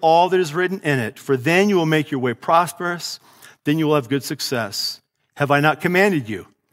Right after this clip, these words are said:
Be strong and courageous. Do not be frightened. Do not be dismayed, for the Lord your God is with you wherever you go." God's word has been given to us to change us, to tell us about God, to drive us, to think about, "What is the Lord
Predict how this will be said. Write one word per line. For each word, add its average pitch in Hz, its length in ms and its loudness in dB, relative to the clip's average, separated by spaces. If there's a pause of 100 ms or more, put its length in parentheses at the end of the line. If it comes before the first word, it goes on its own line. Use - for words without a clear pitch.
(260)
Be 135 120 -2
strong 180 580 2
and 165 140 -4
courageous. 165 500 2
Do 143 80 -4
not 139 180 2
be 262 100 0
frightened. 156 420 0
Do 151 80 -2
not 156 240 2
be 202 120 2 (220)
dismayed, 139 640 -2 (420)
for 185 120 0
the 170 60 4
Lord 151 360 2
your 214 100 2
God 135 440 2
is 131 160 -8
with 123 200 -4
you 127 80 -6
wherever 127 300 -6
you 127 140 -10
go." 101 420 -14 (1040)
God's 165 320 0
word 165 420 2
has 127 140 -4
been 131 140 -8
given 143 260 -2
to 127 180 -6
us 117 140 -8
to 123 80 -14
change 127 500 -6
us, 101 280 -14
to 120 140 -12
tell 175 280 0
us 160 120 -4
about 135 320 -6
God, 135 400 -2 (300)
to 165 140 -4
drive 156 440 2
us, 113 140 -8
to - 100 -8
think 180 260 -2
about, 143 340 2 (240)
"What 190 120 2
is 285 140 2
the 156 80 -4
Lord 156 320 0